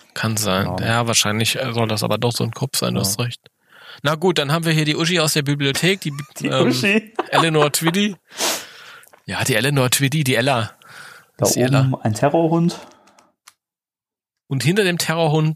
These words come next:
Speaker 1: das sowas Gnomenartiges,
Speaker 2: Ja, genau.
Speaker 1: irgendwie Trollartiges,
Speaker 2: Genau.
Speaker 1: was da auch nicht hingehört.
Speaker 2: Ein bisschen Mutslime am Boden, das gehört da auch, auch nicht hin an der Stelle.
Speaker 1: Nee, also das gehört da überhaupt nicht hin.
Speaker 2: <laughs>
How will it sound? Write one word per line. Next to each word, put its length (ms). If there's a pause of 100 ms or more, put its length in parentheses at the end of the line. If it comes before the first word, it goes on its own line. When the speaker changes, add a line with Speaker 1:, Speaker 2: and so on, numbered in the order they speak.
(140)
Speaker 1:
das 340 (380)
sowas 320
Gnomenartiges, 1040
Speaker 2:
Ja, 80
genau. 60
Speaker 1:
irgendwie 320
Trollartiges, 1120
Speaker 2:
Genau. 220 (320)
Speaker 1:
was 180
da 100
auch 160
nicht 180
hingehört. 360
Speaker 2:
Ein 60
bisschen 280
Mutslime 680
am 200
Boden, 400
das 160
gehört 220
da 40
auch, 380
auch 60
nicht 180
hin 160
an 120
der 120
Stelle. 500 (960)
Speaker 1:
Nee, 420
also 200
das 240
gehört 160
da 80
überhaupt 260
nicht 160
hin. 240
Speaker 2:
<laughs> 40